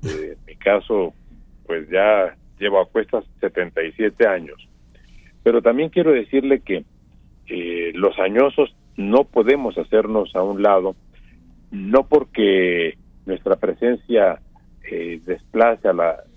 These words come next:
la de los jóvenes, sino porque nuestra ausencia significaría un acto de retracción o de inhibición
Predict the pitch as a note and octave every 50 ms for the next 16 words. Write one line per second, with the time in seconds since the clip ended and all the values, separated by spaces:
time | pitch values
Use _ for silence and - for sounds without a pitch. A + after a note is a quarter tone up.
0 | - - F2+ F2 E2+ E2+ E2 D#2+ D#2+ D#2+ D#2+ E2 D#2+ F2 - - - D3 E3 D#3+
1 | D3+ A#2 F#2 E2+ D2+ - _ _ _ _ _ _ _ _ _ _ _ - A2+ G#2+
2 | G2+ G2+ F2+ - G2+ G2 F#2 - - - G2 F#2 F2+ F2+ F2+ - - _ - G#2
3 | G2+ G2+ G2 F#2 - - G2+ F#2 F2+ F2 E2+ - - B2+ C#3 C#3+ A#2+ - - D3
4 | C#3+ A#2+ - - A2 G2 F#2 E2+ D#2 - F2 - - E2+ - G#2+ A#2 B2 B2+ B2
5 | A#2 _ _ _ _ _ _ _ - - G#2 G#2 G2+ G2+ - - - - B2 A2+
6 | G2 F#2+ F2+ F2+ F2 E2+ E2 D#2+ D#2 D#2 D#2 - E2+ F2 - - - E2+ D#2+ -
7 | - - A2+ A2+ B2 C3 C#3 C#3 B2+ A2+ F#2+ E2+ F2 F2 F2 E2+ E2 E2 - E2
8 | - - - B2+ B2 A#2+ A#2+ C3 C3+